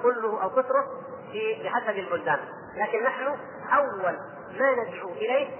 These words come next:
تصحيح عقيدة التوحيد عند المسلمين، وأول ما ندعو إليه غير المسلمين هو عقيدة التوحيد. ذهبنا إلى أوروبا ما نكون نناقش المشاكل الاجتماعية التي يعيش فيها الغرب، نقش موضوع الضرائب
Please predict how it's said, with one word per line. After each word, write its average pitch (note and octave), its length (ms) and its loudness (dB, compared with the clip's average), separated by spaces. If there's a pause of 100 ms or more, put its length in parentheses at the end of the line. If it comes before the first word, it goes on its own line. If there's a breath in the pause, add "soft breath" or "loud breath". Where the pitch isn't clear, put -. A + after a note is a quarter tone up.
(440)
تصحيح B3+ 880 0
عقيدة A3 340 0
التوحيد G3 580 -4 (140)
عند A3 100 0
المسلمين، E3 580 -4 (400 loud breath)
وأول A#3 420 6
ما A3 80 4 (120)
ندعو A3 140 0
إليه A3 280 4
غير B3+ 240 6
المسلمين A#3 640 0 (320)
هو F#3 80 4
عقيدة G#3 500 4 (500)
التوحيد. - 280 -4 (800)
ذهبنا B3 340 4
إلى A#3+ 140 4
أوروبا C#4 400 6 (680)
ما B3+ 180 6
نكون A3+ 180 2
نناقش A#3 400 2 (320)
المشاكل G#3+ 480 0
الاجتماعية G3+ 500 0
التي F#3+ 120 -2
يعيش G#3 200 0
فيها F3+ 220 2
الغرب، D3+ 240 0 (400)
نقش F#3 400 -2
موضوع F3+ 300 2
الضرائب G3 480 4